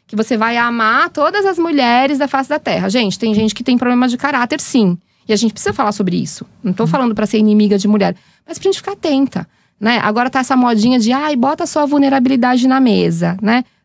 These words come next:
Speaker 1: Pra quem que vale a pena você colocar a sua vulnerabilidade na mesa, sabe? Pra quem que vale a pena você chorar e contar seu fracasso ou teu ponto fraco, que vai usar isso depois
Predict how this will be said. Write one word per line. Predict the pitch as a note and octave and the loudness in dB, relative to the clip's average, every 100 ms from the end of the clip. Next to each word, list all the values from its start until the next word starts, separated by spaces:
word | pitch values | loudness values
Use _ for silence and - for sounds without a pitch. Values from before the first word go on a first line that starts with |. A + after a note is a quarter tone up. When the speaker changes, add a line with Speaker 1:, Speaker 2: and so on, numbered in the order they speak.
| _ | _
Speaker 1:
Pra | _ - | _ -4
quem | D#4 G3+ | 0 0
que | F#3+ | 2
vale | G3 G3 G3+ | 0 0 0
a | G3+ | -2
pena | G3 F#3 F#3+ | -2 0 0
você | F#3 F#3+ G3 | -2 -2 -2
colocar | F#3+ F#3+ | 0 0
a | |
sua | F#3 F#3+ | -2 -2
vulnerabilidade | F#3 F3+ F3+ F3+ F3 F3 | 0 0 0 0 -2 0
na | F#3 | 0
mesa, | F3+ E3+ F#3 | 0 0 -2
sabe? | B3+ G#3+ F#3 - _ _ _ - | 0 0 -2 -10 _ _ _ -6
Pra | F4 | -2
quem | G4 | -2
que | G4+ | 0
vale | F#4+ E4 | 0 0
a | |
pena | D4+ C#4 | 2 0
você | B3+ C4 | 0 -2
chorar | B3 A#3+ | 0 -2
e | B3 | 0
contar | C4 B3 | -2 -2
seu | B3 | -4
fracasso | A#3 A#3 A3+ A3 B3 - D4 | -4 -4 0 0 0 -2 -4
ou | A#3 | -2
teu | C4+ C#4+ | -2 -2
ponto | C4+ C4+ | 0 -2
fraco, | C4 A#3+ F#3 F3 | -2 0 0 -2
que | - | -4
vai | G3+ A3 | 0 0
usar | A3 A3 A3 | 2 0 0
isso | G#3+ | -2
depois | G#3 A3 A3 | -2 0 -2